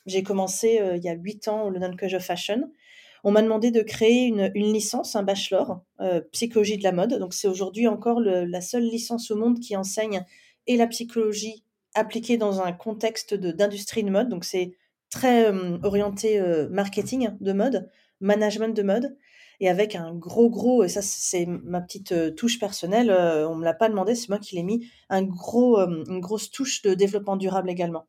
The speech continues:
Donc, pendant trois ans, ces étudiants sont formés. À ce jour, ils ont, comme, comme j'ai commencé il y a huit ans, ils forment vingt-cinq étudiants par an dans le bachelor. On a également développé un master qui accueille trente étudiants, euh,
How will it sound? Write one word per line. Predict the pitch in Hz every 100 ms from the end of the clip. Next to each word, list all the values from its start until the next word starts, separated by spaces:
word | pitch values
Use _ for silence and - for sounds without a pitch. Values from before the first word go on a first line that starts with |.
| _
Donc, | - 196
pendant | 202 202
trois | - 233 220
ans, |
ces | 233 214 202
étudiants | 202 202
sont | 202 196
formés. | 196 202 190 247 - _ - - _
À | - 180
ce | - 180
jour, | 208 240
ils | 233
ont, | 170
comme, | 202 196 196 185 160 - - -
comme | - 185 180
j'ai | 170 165 175
commencé | 180 170 170 185
il | 180
y |
a |
huit | 165 165 -
ans, | 233
ils | 214 175
forment | - - 208 208 170
vingt-cinq | 160 202 202 220 208
étudiants | 196 185 202
par | 196 175 175
an | 196 196
dans | 175
le | 160
bachelor. | 165 - 175 269 269 _ - - _ -
On | 196
a | 190 185
également | 185 190 202 214
développé | 196 185 180 202
un |
master | 190 185 - 202 294 - _
qui | - 180
accueille | 175 196 185 185
trente | - 214
étudiants, | 214 202 185 196 196 190
euh, | 170 160